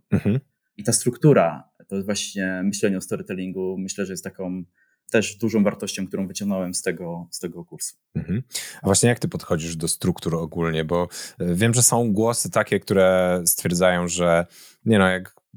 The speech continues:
Speaker 1: trzymasz się struktur, to wyjdzie ci to samo, co wyjdzie ci innym, więc, e, trzeba te struktury łamać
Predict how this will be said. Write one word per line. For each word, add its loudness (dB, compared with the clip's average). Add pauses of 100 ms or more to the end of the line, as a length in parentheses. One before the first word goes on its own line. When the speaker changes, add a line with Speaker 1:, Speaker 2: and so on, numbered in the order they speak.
(340)
Speaker 1:
trzymasz 6
się -2
struktur, 2
to 0
wyjdzie 2
ci 0
to 2
samo, 2
co -2
wyjdzie 2
ci -6
innym, 4
więc, 4
e, 2
trzeba 0
te -4
struktury -2
łamać 2